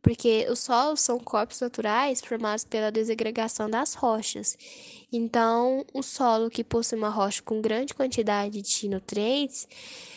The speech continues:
geralmente pode originar solos férteis. Agora, o solo que possui uma rocha muito pobre em nutrientes, in-, inevitavelmente, aquele solo tem baixa fertilidade.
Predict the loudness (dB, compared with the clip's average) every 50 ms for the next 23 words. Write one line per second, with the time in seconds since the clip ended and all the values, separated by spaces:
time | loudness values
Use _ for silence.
0 | -20 -20 -20 -2 2 4 4 4 4 2 2 2 2 2 2 0 0 -4 -6 -8
1 | _ _ _ _ _ _ _ _ _ _ _ -20 _ _ _ 0 2 2 4 6
2 | 6 4 4 2 0 0 2 2 2 2 2 0 2 2 2 2 2 0 2 4
3 | 6 6 6 6 4 0 -4 -4 -4 -4 -4 -6 2 _ 6 6 6 6 4 4
4 | 6 6 6 4 4 2 2 0 0 -2 -6 _ _ _ -4 -4 -4 -2 0 4
5 | 4 6 6 4 2 0 -4 -6 -4 -2 -2 0 0 -2 -2 0 0 0 0 2
6 | 2 2 2 2 0 -2 -2 -2 -2 0 -2 -2 2 4 6 8 8 8 6 4
7 | 2 0 -2 -2 -2 -2 0 0 2 2 2 0 -2 -4 -8 -14 -16 -18 -20 -20
8 | -20 -20 -20 -10 _ -4 -4 -4 -6 -8 -6 -2 0 2 2 2 2 2 0 2
9 | 2 2 4 2 2 2 2 0 0 0 0 0 0 -2 0 0 -2 -6 -8 _
10 | _ _ _ _ _ _ -20 -14 _ -6 -4 0 2 2 2 2 0 0 2 4
11 | 6 6 6 4 2 0 0 0 4 6 6 6 6 4 2 0 2 2 2 2
12 | 0 -2 -4 -4 0 2 4 4 4 2 0 -4 -8